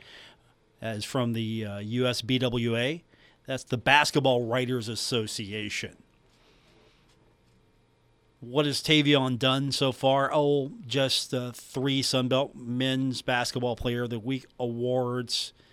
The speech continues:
He is, uh, averaging twenty and one, only player in the, only player in the country, only, averaging twenty or more points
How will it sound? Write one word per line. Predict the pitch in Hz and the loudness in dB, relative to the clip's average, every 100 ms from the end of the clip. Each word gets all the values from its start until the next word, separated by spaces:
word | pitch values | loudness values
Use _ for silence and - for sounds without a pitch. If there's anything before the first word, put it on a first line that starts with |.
| _ _ _ _ | _ _ _ _
He | 127 117 120 113 | -4 -2 -2 -4
is, | 107 104 - | -4 -6 -6
uh, | 107 101 101 - | -6 -8 -12 -2
averaging | 127 127 139 117 127 120 | 2 4 2 0 -2 -2
twenty | - 135 127 127 127 123 | -2 -2 0 0 -2 -4
and | 113 110 123 | -6 -4 2
one, | 156 165 - - - _ _ _ _ 147 | 4 2 0 -8 -16 _ _ _ _ 4
only | 180 185 | 6 6
player | 190 180 | 6 6
in | 165 | 4
the, | 175 - | 0 4
only | 180 233 185 | 8 10 10
player | 127 120 | 6 -2
in | 101 | -6
the | |
country, | 101 98 - - | -12 -14 -16 0
only, | 160 180 151 107 - - _ _ _ _ _ _ _ _ _ _ _ | 6 8 8 2 -8 -20 _ _ _ _ _ _ _ _ _ _ _
averaging | 143 151 147 139 | 2 2 2 -2
twenty | - 180 180 | 0 0 2
or | 175 | 2
more | 156 143 | 2 0
points | - 160 160 143 | 0 2 2 0